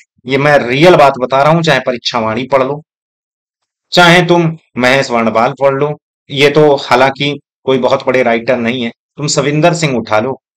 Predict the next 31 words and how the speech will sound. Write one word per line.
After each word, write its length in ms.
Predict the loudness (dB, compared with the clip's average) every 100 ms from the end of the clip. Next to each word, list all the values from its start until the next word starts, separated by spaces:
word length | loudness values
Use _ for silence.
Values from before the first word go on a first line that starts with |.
| -2
जैसे 240 | 0 2 2
लग 180 | 4 4
रहा 200 | 4 2
है 160 | 0
कि 300 | -4 _ -8
साहब 260 | -2 2 2
अपने 280 | 2 2 2
लिए 200 | 2 0
सब 180 | -2 -8
लिखे 200 | -8 -8
हैं 80 | -10
वो, 200 | -12 -18 _ _ _ _ _ _ _ _ _ _ _ _ _ _ _ _ -2
ठीक 180 | 0
है, 80 | 0 -4 -10 _ _ -2
हालांकि 340 | -2 0 -2
मैं 140 | -4
उनकी 280 | -4 -4 -8
इज्जत 280 | -2 -2 -2
करता 240 | -4 0 0
हूं, 200 | 0 -4 _ _ -10
लेकिन 500 | -2 -2 0 -2 -4 _ -4
मतलब 380 | -2 2 2 0 -2
बच्चा 320 | 0 2 2
कैसे 280 | 2 -2 -2
समझेगा? 420 | -4 -4 -8 -10 -14 _ _ _ _ _ _ _ _ _ _ _ _ _ _ _ _ _ _ _ _ _ _ -2
ठीक 180 | 2 2
है, 60 | 0 _ -2
अब 160 | 0 2
देखो 300 | 2 0 -12 _ _ _ _ _ _ _ _ _ _ _ -10
यहां 480 | -4 2 4 4 4
पर 220 | 2